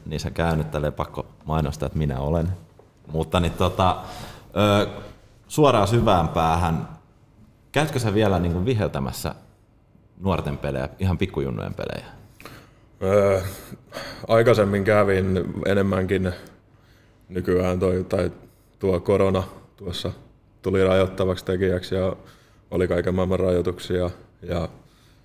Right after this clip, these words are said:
Speaker 2: siinä samassa on tullut perheen lisäystä ja perhe-elämää, niin tietyllä tapaa ei enää aika riitä, mutta olen tänäkin vuonna käynyt muutaman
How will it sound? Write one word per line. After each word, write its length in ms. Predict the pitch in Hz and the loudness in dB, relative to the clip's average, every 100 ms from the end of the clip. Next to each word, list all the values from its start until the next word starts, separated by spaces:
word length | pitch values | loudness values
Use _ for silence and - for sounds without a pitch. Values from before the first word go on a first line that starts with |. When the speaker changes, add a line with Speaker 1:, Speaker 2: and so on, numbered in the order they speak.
| _ | _
Speaker 2:
siinä 300 | - - 87 | -14 -6 -4
samassa 380 | 87 92 90 - | -2 -2 -2 -4
on 140 | 90 87 | -4 -2
tullut 240 | 90 - | -2 -2
perheen 360 | 90 85 87 87 | -4 -2 -2 -2
lisäystä 460 | 85 90 82 87 | -2 -2 -4 -6
ja 200 | 85 85 - - - _ _ _ _ | -4 -4 -6 -18 -20 _ _ _ _
perhe-elämää, 720 | 92 90 90 87 87 92 87 | -6 -2 0 2 0 0 -2
niin 160 | 92 85 - - _ - | -2 -4 -8 -20 _ -6
tietyllä 340 | 87 87 87 | -2 0 -2
tapaa 440 | 87 - 90 90 - - - _ _ - | -2 -6 -4 -4 -8 -14 -20 _ _ -6
ei 160 | 82 87 | 0 2
enää 320 | 92 90 92 | 2 2 2
aika 180 | 90 90 | 2 2
riitä, 320 | 87 82 85 | 2 0 -2
mutta 360 | 90 82 - | -4 -6 -6
olen 340 | 90 85 90 101 | -2 0 0 2
tänäkin 400 | 95 90 87 87 | 0 0 -2 -2
vuonna 240 | 92 85 | -2 -2
käynyt 360 | 85 85 87 - | -4 -6 -6 -8
muutaman 500 | 85 82 90 90 | -8 -6 -6 -6